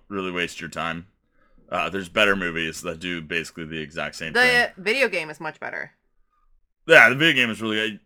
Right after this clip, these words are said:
Speaker 1: That's the other thing. You're a big gamer. You and I play quite a few games together.
Speaker 2: Mm-hmm.
Speaker 1: Uh, we've been kinda slacking
Speaker 2: We're
Speaker 1: recently.
Speaker 2: overdue.
Speaker 1: Yeah, we've been slacking.
Speaker 2: Mm-hmm.
Speaker 1: Um,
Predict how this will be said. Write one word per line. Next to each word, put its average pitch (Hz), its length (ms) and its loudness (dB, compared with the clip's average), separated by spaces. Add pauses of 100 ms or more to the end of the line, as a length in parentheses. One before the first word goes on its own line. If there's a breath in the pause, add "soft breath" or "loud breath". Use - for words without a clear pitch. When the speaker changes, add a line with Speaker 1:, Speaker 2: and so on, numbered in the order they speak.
Speaker 1:
That's 135 220 4
the 156 80 4
other 147 120 2
thing. 120 140 -6
You're 104 140 -4
a - 20 -10
big 104 220 -6
gamer. 110 320 -2
You 107 160 -4
and 107 80 -4
I 104 100 0
play 104 240 -4
quite 107 240 -4
a 95 60 -6
few 107 120 -12
games 92 340 -10
together. 92 600 -8
Speaker 2:
Mm-hmm. - 220 -18
Speaker 1:
Uh, 82 180 -4
we've 98 120 -4
been 95 100 -10
kinda 113 180 -4
slacking 107 320 -6
Speaker 2:
We're 185 60 -6
Speaker 1:
recently. 175 300 -6
Speaker 2:
overdue. 135 420 -14 (200)
Speaker 1:
Yeah, 87 100 -6
we've 98 100 -8
been 98 160 -6
slacking. 85 680 -8 (300)
Speaker 2:
Mm-hmm. - 120 -20
Speaker 1:
Um, 76 360 -12